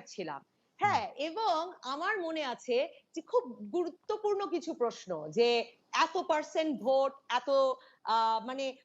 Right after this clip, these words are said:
Speaker 1: ওই সময়ের মধ্যে এই, এই ভোটটা গোনা গেল, তাহলে কেন মেশিনে যে ভোটগুলো হলো সেটা গুনতে এত সময় লাগছে কেন? এগুলো কিন্তু খুব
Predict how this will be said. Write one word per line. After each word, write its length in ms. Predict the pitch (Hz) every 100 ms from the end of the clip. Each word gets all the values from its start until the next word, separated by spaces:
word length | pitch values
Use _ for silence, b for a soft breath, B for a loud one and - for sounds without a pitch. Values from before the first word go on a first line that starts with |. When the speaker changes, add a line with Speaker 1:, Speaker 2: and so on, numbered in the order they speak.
| -
Speaker 1:
ওই 220 | 294 330
সময়ের 400 | 320 320 311 311
মধ্যে 300 | 294 240 277
এই, 440 | 302 277 247 294 294
এই 280 | - 302
ভোটটা 480 | 262 277 277 - 294
গোনা 300 | 254 277 285
গেল, 340 | 269 277 269 269
তাহলে 400 | 269 247 302 294
কেন 260 | 285 285
মেশিনে 500 | 269 240 - 381 403
যে 140 | 339 302
ভোটগুলো 500 | 269 254 233 285 277
হলো 300 | 269 277 277 B -
সেটা 300 | - 339 381
গুনতে 280 | 330 330 320
এত 240 | 285 294
সময় 360 | 294 330 294 294
লাগছে 340 | 285 - 320
কেন? 180 | 285 277 285 B _ _
এগুলো 260 | 359 427 453
কিন্তু 220 | 440 480
খুব 220 | - 453